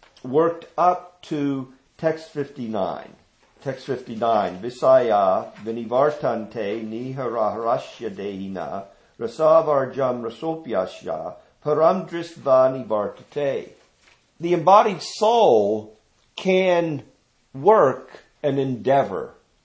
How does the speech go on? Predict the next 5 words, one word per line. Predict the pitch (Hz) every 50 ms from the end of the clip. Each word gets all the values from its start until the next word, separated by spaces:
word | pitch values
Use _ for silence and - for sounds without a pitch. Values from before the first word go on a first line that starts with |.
| _ _ _ _ _ _ _ _ _ _ _ _ _ _ _
to | - 147
control | - 165 151 127 123 - - 170 160 156 160 156 156 139
the | 143
material | 135 139 - - 143 135 120 113 107
senses. | - - - 95 92 90 - - 76 - - - - - -